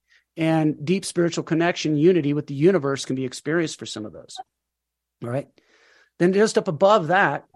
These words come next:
then we're gonna be dealing with alpha. And that's gonna be eight to fourteen. And it's the normal activity of the brain when we're conscious and relaxed, right?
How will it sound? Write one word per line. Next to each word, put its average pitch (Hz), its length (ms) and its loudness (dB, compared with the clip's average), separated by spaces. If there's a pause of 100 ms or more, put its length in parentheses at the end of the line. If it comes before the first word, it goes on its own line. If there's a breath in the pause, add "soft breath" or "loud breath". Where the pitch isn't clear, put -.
(240)
then 170 140 -2
we're 185 100 0
gonna 185 80 2
be 175 80 0
dealing 165 300 2
with 165 200 0
alpha. - 460 -6 (840)
And 190 280 2 (260 soft breath)
that's 196 160 0
gonna 233 160 0
be 220 220 -2
eight 208 200 0
to 196 60 -8
fourteen. 185 880 -2
And 175 100 -2
it's 160 120 -2
the 165 80 0
normal 190 380 4
activity 175 400 -2
of 160 60 -2
the 156 40 0
brain 175 320 4
when 156 120 4
we're 143 80 -6
conscious 180 520 -2
and 151 120 -4
relaxed, 135 800 -2
right? 120 320 -4